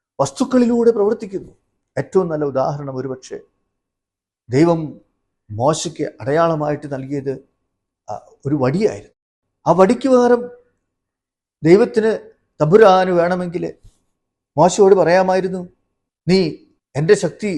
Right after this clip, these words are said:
നിനക്ക് കിട്ടാൻ വേണ്ടി നീ വെറുതെ ഒന്ന് ഭും, ഭം, ഭം എന്നൊക്കെ പറഞ്ഞാൽ മതി." പക്ഷേ ദൈവത്തിൻ്റെ തീരുമാനം, തമ്പുരാന്റെ തീരുമാനം അതല്ല. മോശയുടെ കയ്യിലുള്ള വടിയെ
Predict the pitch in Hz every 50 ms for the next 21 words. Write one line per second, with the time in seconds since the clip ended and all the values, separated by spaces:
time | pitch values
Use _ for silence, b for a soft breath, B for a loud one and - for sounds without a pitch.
0 | - - _ _ - 151 156 170 190 180 165 - 180 190 196 185 170 165 160 160
1 | 160 156 151 - - _ _ _ _ _ _ _ _ _ _ _ _ _ - 151
2 | 160 147 147 151 180 190 202 185 175 170 165 156 - 147 143 156 220 196 - -
3 | - 117 - 220 220 - - - _ _ _ _ _ _ _ - 131 151 156 147
4 | - - - _ _ _ _ _ - 156 165 160 151 - - - 147 135 147 165
5 | 165 151 131 131 113 - _ _ _ _ _ _ _ _ _ _ - - - -
6 | - - 139 117 - - _ _ _ _ _ _ _ _ _ _ _ _ - 202
7 | 226 262 285 285 294 - 247 233 220 196 170 160 156 156 151 143 131 127 123 123
8 | 127 185 208 226 247 247 208 175 170 160 160 151 156 135 135 135 131 127 120 117
9 | 110 - - _ _ _ _ _ _ _ _ _ _ - 123 151 180 - - 220
10 | 185 190 - 175 160 190 196 196 190 180 151 151 - 160 208 208 170